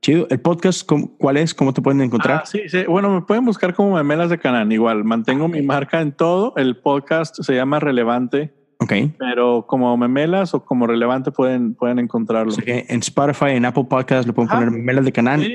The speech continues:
Speaker 2: ahí vamos a ver. Apenas, ah, llevamos uno, mañana grabamos otro y vamos a ver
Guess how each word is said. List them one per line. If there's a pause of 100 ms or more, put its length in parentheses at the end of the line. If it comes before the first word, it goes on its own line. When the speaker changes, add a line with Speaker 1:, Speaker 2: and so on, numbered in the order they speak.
(160)
Speaker 2:
ahí
vamos
a
ver.
Apenas,
ah,
llevamos
uno,
mañana
grabamos
otro (480)
y
vamos
a
ver